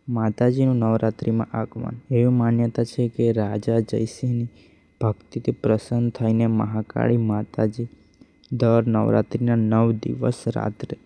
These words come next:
ગુપ્ત સ્વરૂપે મંજા વેશમાં ગરબા રમવા માટે પાવાગઢ આવતા હતા. માતાજી ગરબા રમે ત્યાં સુધી રાજા સહિત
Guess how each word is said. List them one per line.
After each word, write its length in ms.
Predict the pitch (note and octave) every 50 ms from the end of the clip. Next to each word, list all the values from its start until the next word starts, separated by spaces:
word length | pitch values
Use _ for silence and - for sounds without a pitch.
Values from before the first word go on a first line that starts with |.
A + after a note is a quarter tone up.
| _ _ _ _ _ _ _ _ _ _ _ _ _ _ _ -
ગુપ્ત 340 | C3+ B2 B2 B2 B2 - - - -
સ્વરૂપે 400 | B2 A#2+ A#2 A#2 A2+ - - B2
મંજા 880 | A#2 A2 A2 A2 A2 A2 A2 A2 A#2 - - - B2+ A#2+ A2+ A2+ A#2+ B2 - _ _ _ - - - - - _ _ _ -
વેશમાં 640 | B2+ A2 A2+ A2+ A2+ A2 - - - A#2 A#2 A#2+ A2+
ગરબા 460 | A2 - A2+ A2+ G#2+ G#2+ A#2 A#2 A#2
રમવા 520 | A2+ A#2 A2 G#2+ G#2+ A2 A2 A2 A2+ A2+ A2+ - - - B2+
માટે 300 | A#2 A2 A2 G#2+ - B2
પાવાગઢ 480 | - - G#2+ A2+ A2+ A2 - A#2 A2+
આવતા 360 | A2 G#2+ G#2+ A2 - - A2+
હતા. 240 | A#2 A2 - - - - - - _ _ _ _ _ _ _ _ _ _ _ _ _ _ _ _ _ _ _ _ - -
માતાજી 500 | B2 A#2 A2+ A2 - B2 B2 C3 C3 B2
ગરબા 400 | B2 B2 A2+ A2+ A2+ A#2 A#2 A2+
રમે 300 | - A#2 A2+ A2+ A2+ A2+
ત્યાં 240 | - - A2+ A2+
સુધી 280 | A2+ - A#2 A#2 - B2
રાજા 360 | - A2+ A2+ A2+ A2+ - B2+
સહિત 360 | A#2+ - - A#2+ A#2 B2 A#2+